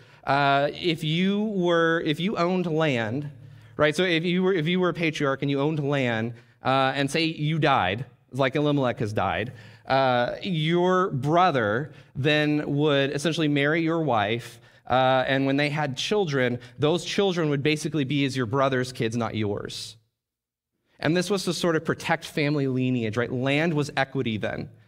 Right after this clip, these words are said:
So this, this is, this is, uh, one of the principles that God would sort of instate to ensure, like, that, that, that, that poverty was at least, like, there was checks and balances, right? Because, because if you're Naomi now,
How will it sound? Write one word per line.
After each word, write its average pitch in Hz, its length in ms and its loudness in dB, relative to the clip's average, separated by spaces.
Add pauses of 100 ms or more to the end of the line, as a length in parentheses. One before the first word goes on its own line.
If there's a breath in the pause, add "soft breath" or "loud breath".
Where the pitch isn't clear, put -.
(140 soft breath)
So - 160 -2
this, 156 160 -2
this 156 200 -2
is, 170 180 -2 (180 loud breath)
this 170 160 -2
is, 165 100 -2
uh, 165 220 0
one 156 360 0
of 170 40 0
the 165 80 0
principles 143 460 -4
that 139 80 -2
God 135 180 0
would 127 80 -6
sort 151 140 -2
of 143 100 -6
instate 139 500 -2
to 147 120 -4
ensure, 139 600 -2 (200 loud breath)
like, - 180 0
that, 151 340 -2
that, 147 280 0
that, 139 280 0
that 139 160 -2
poverty 156 520 0
was 139 200 0
at 147 140 0
least, 151 300 -2
like, 131 240 -4
there 139 100 2
was 135 140 -2 (140)
checks - 300 -4
and 131 80 -2
balances, 117 800 -2 (640 soft breath)
right? 147 140 2
Because, 151 300 0
because 151 240 -2
if 151 100 -2
you're 196 140 2
Naomi 175 480 2
now, 127 300 0